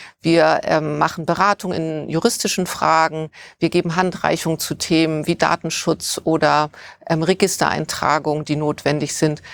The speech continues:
Und, ähm, wir begleiten eben auch inhaltlich, dass wir Arbeitskreise haben, die sich mit bestimmten Themen befassen, mit Bildung, mit Kunst, Kultur,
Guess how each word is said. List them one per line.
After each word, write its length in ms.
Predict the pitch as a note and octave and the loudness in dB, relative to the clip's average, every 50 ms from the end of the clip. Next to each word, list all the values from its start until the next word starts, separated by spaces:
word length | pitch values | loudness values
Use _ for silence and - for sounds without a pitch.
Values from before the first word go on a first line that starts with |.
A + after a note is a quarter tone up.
| - - - _ | -20 -20 -20 _
Und, 480 | - - G3+ A3 B3 B3 A#3+ - - - | 0 2 2 2 2 0 -2 -4 -2 0
ähm, 200 | F#3 F3+ F3+ E3 | 0 2 2 2
wir 100 | E3+ D#3 | 2 2
begleiten 440 | E3+ D#3 - C3+ C3+ F3 - - | 2 2 2 2 0 0 0 -2
eben 120 | - D#3+ D3+ | -4 -2 -2
auch 140 | - - - | -2 -2 -2
inhaltlich, 560 | - G#3+ A#3+ C4 A#3 G3+ G3 - G3 F#3 - | -2 -2 0 2 2 2 2 2 0 -2 0
dass 180 | - F3 - | -2 0 2
wir 220 | - D#3+ D3+ D#3+ D3+ - - - - _ | 2 2 2 2 -2 -6 -18 -20 -10 _
Arbeitskreise 680 | - F#3+ A3 A3+ G3 - - - - F3 F3 E3+ F3 F3 | 0 2 2 2 2 0 -4 -2 0 2 2 2 0 0
haben, 180 | F3 E3 E3+ D#3+ | -2 -2 -2 -2
die 80 | D#3 | -4
sich 240 | D3+ - D3+ - - | -4 -4 -4 -6 -6
mit 160 | D#3+ D3 - | -6 -8 -6
bestimmten 380 | - D3+ - - D3+ - - D#3 | -6 -6 -4 -4 -4 -4 -6 -4
Themen 300 | - - A3+ A#3 G#3+ F#3+ | 0 0 2 2 0 0
befassen, 440 | - F3 - F#3+ E3 - - E3 D#3 | -4 -2 0 0 0 0 0 -2 -2
mit 160 | E3 E3 - | -2 -2 2
Bildung, 480 | - D3+ E3 E3 D#3 D#3 D#3 D#3+ D#3 | 2 4 4 4 2 0 0 -2 -2
mit 160 | E3+ F#3+ F#3+ - | -2 -4 -4 -4
Kunst, 300 | - - E3 E3 - - | -4 -4 -4 -4 -4 -4
Kultur, 580 | - D#3+ D#3 - - - - D#3+ D#3+ D#3 D3 | -2 -4 -4 -4 -4 -2 2 2 2 2 0